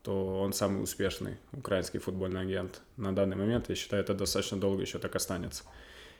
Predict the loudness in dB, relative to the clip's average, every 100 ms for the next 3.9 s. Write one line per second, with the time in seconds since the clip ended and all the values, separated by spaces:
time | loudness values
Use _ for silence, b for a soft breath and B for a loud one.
0 | b 4 4 4 4 4 6 6 6 4
1 | 6 6 4 2 0 -2 2 4 4 0
2 | 0 -2 -4 -2 2 4 4 4 2 2
3 | -2 0 2 4 2 4 4 4